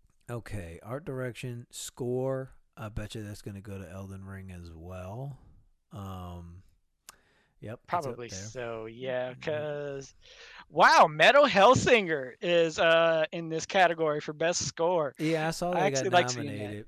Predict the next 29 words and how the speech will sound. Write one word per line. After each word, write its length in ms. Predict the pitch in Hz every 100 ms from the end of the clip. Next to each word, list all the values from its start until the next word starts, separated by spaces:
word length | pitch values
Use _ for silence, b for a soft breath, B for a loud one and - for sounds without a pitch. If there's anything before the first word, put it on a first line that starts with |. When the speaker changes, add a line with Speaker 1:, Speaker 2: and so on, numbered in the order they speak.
| _
Speaker 1:
Yeah. 500 | 139 127 123 120 120 113 _ -
It, 180 | 262 392
it 180 | 453 440
might, 360 | 311 320 311 - _
it, 280 | 202 359 359 -
I, 200 | 196 202
that 160 | 233
might 180 | 330 226
have 140 | 175 127
a 40 |
chance, 440 | - 120 113 110 -
but 160 | 107
I, 180 | 113 117
I 40 |
kinda 280 | 120 135 107
feel 180 | - 92
like 160 | 90 87
Elden 240 | 85 85
Ring's 180 | 82 82
gonna 160 | 87 82
take 240 | 82 80
it. 60 | -
I 100 | 233
don't 180 | 135 101
think 260 | 101 85
that 220 | 90 90 82
gets 420 | 80 - - _ _
a 100 | -
win. 540 | 87 80 80 76 71